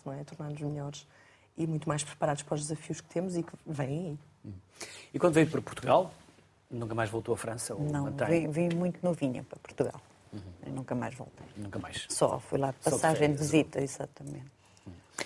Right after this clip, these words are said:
Speaker 2: E O tema que hoje aqui nos traz é preguiça. Bem,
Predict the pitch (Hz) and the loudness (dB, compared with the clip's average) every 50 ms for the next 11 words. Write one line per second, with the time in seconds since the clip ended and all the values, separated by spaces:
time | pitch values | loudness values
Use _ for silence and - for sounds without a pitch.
0 | - - - - - - - - 175 170 175 175 170 170 170 160 - - - - | -8 -10 -14 -14 -16 -12 -2 4 6 8 8 10 10 8 6 4 0 -10 -20 -20
1 | _ _ _ - 156 147 151 - 165 160 151 160 - 135 117 107 113 110 - 143 | _ _ _ -6 -6 -2 2 2 2 2 2 0 0 0 0 2 0 -2 -2 -4
2 | 147 - - - 165 170 190 196 185 - - - - _ _ _ _ _ _ _ | -6 -6 -6 -4 -4 -4 -4 -4 -8 -12 -16 -16 -18 _ _ _ _ _ _ _
3 | _ _ _ _ - - - - - 123 123 127 110 - - 110 - - - - | _ _ _ _ -12 -12 -12 -10 -10 -10 -8 -6 -4 -4 -6 -6 -8 -14 -16 -18
4 | - _ _ _ _ _ - - - - - - _ - - 117 123 98 - | -20 _ _ _ _ _ -20 -20 -20 -20 -20 -20 _ -8 0 2 2 2 2